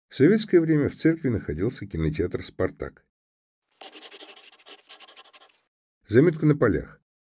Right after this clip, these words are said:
В соседствующих с церковью зданиях расположилась самая известная школа России,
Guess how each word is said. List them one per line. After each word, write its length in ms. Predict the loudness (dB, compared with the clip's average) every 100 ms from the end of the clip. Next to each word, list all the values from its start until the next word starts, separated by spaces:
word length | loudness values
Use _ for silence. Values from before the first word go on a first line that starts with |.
| _ _ _
В 60 | 4
соседствующих 840 | 4 6 4 4 0 0 -2 -6
с 40 |
церковью 560 | 0 0 2 -2 -2 -4
зданиях 580 | 2 2 2 -2 -6 _ _ _ -4
расположилась 640 | -4 2 6 6 6 2
самая 380 | 2 2 4 4
известная 420 | 4 2 2 0
школа 360 | -2 0 2 4
России, 560 | 2 0 -6 -8 -8